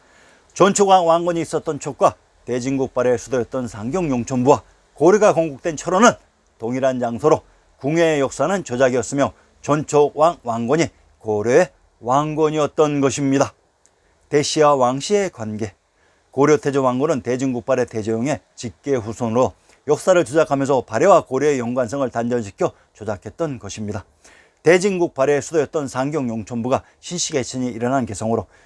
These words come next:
역사 속에 천부가 있었던 철옹성, 철성이었으며 그곳에서 왕건이 중앙조정인 당나라가 약해지면서 황제를 칭하고 고려를 개국했던 것입니다. 그리고 그것이 조선의 북경 화성으로 경도인 서울이었습니다.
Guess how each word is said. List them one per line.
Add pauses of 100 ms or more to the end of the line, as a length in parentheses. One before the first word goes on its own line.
(120)
역사
속에
천부가
있었던
철옹성,
철성이었으며 (380)
그곳에서
왕건이 (120)
중앙조정인
당나라가
약해지면서 (220)
황제를
칭하고
고려를
개국했던 (180)
것입니다. (520)
그리고
그것이
조선의
북경
화성으로 (260)
경도인 (260)
서울이었습니다.